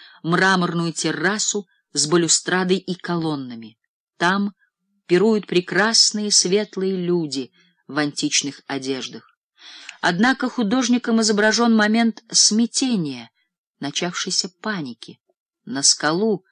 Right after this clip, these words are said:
неотвратимо взбираются, пролезают между балясинами, высовываются из-за колонн те же темные мохнатые чудища. Несколько их уже бросилось на пирующих,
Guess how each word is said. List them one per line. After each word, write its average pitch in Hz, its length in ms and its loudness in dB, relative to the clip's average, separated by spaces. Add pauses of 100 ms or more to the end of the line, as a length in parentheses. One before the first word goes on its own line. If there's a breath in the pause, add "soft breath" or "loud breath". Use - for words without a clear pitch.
(340)
неотвратимо 139 600 -4
взбираются, 156 960 -2 (460)
пролезают 175 580 2
между 180 360 2
балясинами, 165 880 0 (260 soft breath)
высовываются 180 960 4
из-за 156 440 -2
колонн 185 580 0
те 202 180 0
же 180 160 -2
темные 185 580 -2
мохнатые 170 640 -6
чудища. 139 640 -6 (880)
Несколько 156 640 -4
их - 480 -12 (420)
уже 135 200 -4
бросилось 143 600 -2
на 160 80 -4
пирующих, - 840 -4